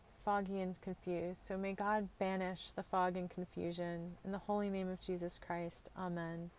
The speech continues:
And may the Holy Spirit step in and fill in all of the places where I have fallen short. Translate, explain, O Holy Spirit.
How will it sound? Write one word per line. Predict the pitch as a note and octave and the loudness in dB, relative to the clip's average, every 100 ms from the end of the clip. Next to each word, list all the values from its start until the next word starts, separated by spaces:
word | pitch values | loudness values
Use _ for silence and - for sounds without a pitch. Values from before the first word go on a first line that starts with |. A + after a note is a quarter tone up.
| - - - - | -18 -18 -10 2
And | G#3+ | 6
may | G#3+ | 8
the | G#3 | 6
Holy | - A#3 A3+ A#3+ A#3 | 2 4 6 6 4
Spirit | - G#3 F#3+ F3+ D#3+ - - - - - - - - | 0 2 4 2 0 -6 -20 -20 -20 -20 -20 -20 -16
step | - - A3 G#3+ - | -2 6 8 6 2
in | F#3+ F3+ F3 F3 F3+ - - - - - | 2 4 2 -2 -6 -12 -20 -20 -10 2
and | G#3 F#3 | 4 4
fill | - A3 G#3 | 6 6 6
in | F#3 F3 E3 F3 - - - - | 4 4 0 -4 -10 -20 -20 4
all | G#3+ A3 A#3 | 10 10 10
of | G3+ | 6
the | G3+ | 0
places | - F3+ F3+ F3+ E3+ - - - | 2 2 4 0 0 -2 -12 -8
where | G3 - | 0 2
I | F#3+ | 4
have | G3 F#3 | 4 0
fallen | - F3+ F3 E3+ | 2 2 2 0
short. | - F3+ E3+ E3 - - - - - - - | -2 0 0 0 -6 -20 -20 -20 -20 -16 -8
Translate, | - A3+ A3 - F#3 E3+ - - - - | 4 6 6 4 2 2 0 -10 -20 -8
explain, | G3+ - - G#3 G#3 G3+ F#3 F3 - G3 | -8 -6 0 4 4 2 0 -4 -6 -2
O | F#3 | 0
Holy | G3 F#3 F3+ | 2 2 2
Spirit. | F3+ - F3+ F3 F3 | 0 -2 -2 0 -2